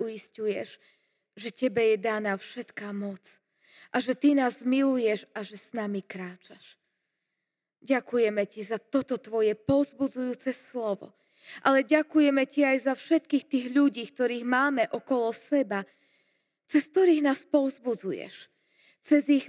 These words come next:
malé prejavy skutkov lásky. Ďakujeme ti,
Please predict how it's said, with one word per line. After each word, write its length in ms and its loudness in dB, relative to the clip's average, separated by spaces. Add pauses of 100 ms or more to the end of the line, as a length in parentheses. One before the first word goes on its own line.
malé 560 4
prejavy 560 2
skutkov 800 -2
lásky. 640 -6 (560)
Ďakujeme 680 4
ti, 240 -2